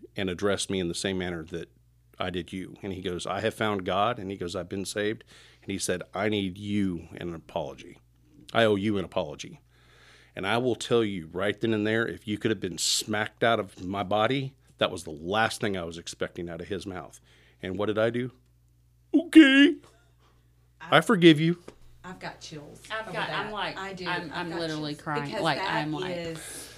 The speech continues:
Speaker 2: that
Speaker 3: that's how
Speaker 2: is
Speaker 3: God
Speaker 2: God
Speaker 3: works. <laughs>
Speaker 2: intervention.
Speaker 1: Yep.
Speaker 2: Absolutely. He
Speaker 1: I didn't
Speaker 2: knows
Speaker 1: know what
Speaker 2: what
Speaker 1: to
Speaker 2: we
Speaker 1: say.
Speaker 2: need
Speaker 3: Yeah.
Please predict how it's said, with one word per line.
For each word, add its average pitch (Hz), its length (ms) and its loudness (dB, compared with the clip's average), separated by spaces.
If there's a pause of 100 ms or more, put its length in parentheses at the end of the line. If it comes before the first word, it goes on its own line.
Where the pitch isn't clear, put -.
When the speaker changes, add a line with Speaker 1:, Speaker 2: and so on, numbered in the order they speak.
Speaker 2:
that 208 120 -6
Speaker 3:
that's 240 200 0
how 262 100 4
Speaker 2:
is - 60 0
Speaker 3:
God 170 220 4
Speaker 2:
God 165 280 2
Speaker 3:
works. 214 260 -6
<laughs> - 40 -16
Speaker 2:
intervention. 190 720 -4
Speaker 1:
Yep. 87 320 8
Speaker 2:
Absolutely. 214 720 -6 (580)
He - 140 -12
Speaker 1:
I 160 60 10
didn't 220 120 4
Speaker 2:
knows 151 60 2
Speaker 1:
know 117 60 2
what 113 120 2
Speaker 2:
what - 40 -10
Speaker 1:
to - 60 -10
Speaker 2:
we - 40 -4
Speaker 1:
say. 220 200 0
Speaker 2:
need - 180 -12 (160)
Speaker 3:
Yeah. 156 140 -14